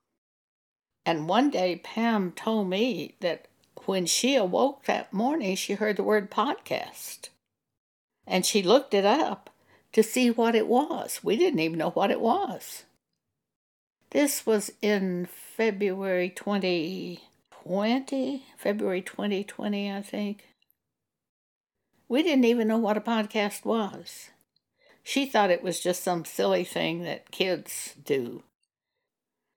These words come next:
But she said that she heard the former Dallas quarterback Troy Aikman say that he had just made his first podcast, and she thought, "Well,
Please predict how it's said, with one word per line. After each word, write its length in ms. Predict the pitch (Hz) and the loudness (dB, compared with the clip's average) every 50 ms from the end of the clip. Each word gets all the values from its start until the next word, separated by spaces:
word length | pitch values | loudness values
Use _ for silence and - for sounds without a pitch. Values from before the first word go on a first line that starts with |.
| _ _ _ _ _ _ _ | _ _ _ _ _ _ _
But 360 | 202 233 277 302 311 - - - _ _ _ _ _ _ _ _ _ _ | 2 4 6 6 4 2 0 -4 _ _ _ _ _ _ _ _ _ _
she 200 | - - - 277 | -4 -2 -2 -2
said 300 | 262 - 330 320 311 302 | -2 2 4 4 4 4
that 180 | 311 214 196 202 | 2 0 0 0
she 220 | - - 233 226 | 0 0 0 0
heard 600 | 220 - - 269 247 233 208 185 185 180 180 202 - - _ _ _ _ _ _ _ _ _ _ | 0 0 0 0 2 4 4 4 2 2 0 -2 -8 -12 _ _ _ _ _ _ _ _ _ _
the 100 | - 185 | 2 2
former 480 | 185 - - 226 220 220 214 214 185 175 | 2 2 0 2 2 4 4 4 2 2
Dallas 480 | 170 190 196 185 190 202 190 185 - | 4 4 4 4 4 2 0 -2 -4
quarterback 760 | - - - 202 180 175 170 175 165 160 165 160 - - - | -4 0 0 2 2 2 2 2 2 2 2 0 -2 -4 -10
Troy 460 | - - - 214 208 202 190 185 - - - | -12 -6 -2 0 0 2 0 0 -2 -4 -2
Aikman 480 | 190 196 196 - - 165 160 160 156 | -2 -2 -2 -4 -8 -8 -8 -8 -8
say 720 | - - - - 160 147 139 139 135 135 139 120 - - - _ _ _ _ _ _ _ _ _ - _ _ _ | -8 -4 0 0 2 2 2 0 0 -2 -4 -6 -8 -14 -18 _ _ _ _ _ _ _ _ _ -20 _ _ _
that 120 | - 180 175 | 0 0 0
he 180 | - 262 254 | 2 4 4
had 120 | 226 185 185 | 4 4 4
just 280 | - 214 208 - - | 2 2 2 0 -2
made 220 | 202 208 202 202 196 | -2 0 0 0 0
his 220 | 175 165 - - | 0 -2 -4 -4
first 420 | - - 208 208 208 208 - - - | -4 -2 -2 -2 -2 -4 -6 -10 -8
podcast, 720 | - 214 202 208 202 208 - - 156 170 175 175 - - | -4 -4 -2 -2 -4 -6 -8 -6 -6 -4 -4 -6 -4 -4
and 100 | 185 185 | -4 -4
she 200 | - - 185 208 | -4 -4 -4 -6
thought, 320 | 208 - 214 196 - - | -2 0 0 0 0 0
"Well, 340 | 180 202 247 320 415 494 - | 0 0 2 2 0 -2 -4